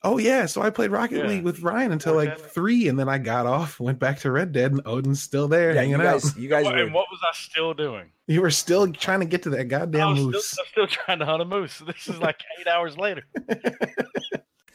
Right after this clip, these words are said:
Speaker 1: Yeah. That game has a obscene talent for,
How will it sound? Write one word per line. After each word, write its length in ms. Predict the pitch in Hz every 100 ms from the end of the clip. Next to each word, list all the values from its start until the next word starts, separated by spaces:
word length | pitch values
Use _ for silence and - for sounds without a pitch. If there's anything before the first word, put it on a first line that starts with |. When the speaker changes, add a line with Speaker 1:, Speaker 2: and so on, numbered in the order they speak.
| - - - - - - -
Speaker 1:
Yeah. 300 | 160 139 110 _ _ _ -
That 120 | 156
game 180 | 165 170
has 200 | 160 139
a 240 | 127 117 120
obscene 500 | 117 135 - 147 139
talent 420 | 127 120 113 110 -
for, 540 | 123 120 110 107